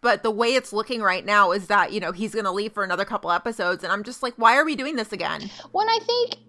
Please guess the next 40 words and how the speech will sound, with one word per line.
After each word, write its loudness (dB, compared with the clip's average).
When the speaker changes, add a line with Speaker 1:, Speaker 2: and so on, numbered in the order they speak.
Speaker 2:
if 2
he 4
was 2
in 2
jail, 4
or 12
even 4
if 4
he 2
was, 4
like, 6
on 4
house 6
arrest, -2
like, 6
something 4
that, 4
like, 6
where 12
he 4
couldn't 4
be 4
working, 2
I'd 10
hope 2
that, 6
like, 6
they 4
would 2
still 2
find 2
a 4
way 8
to, 2
like, 2
have 0
him -2
be -4
present 0
in -6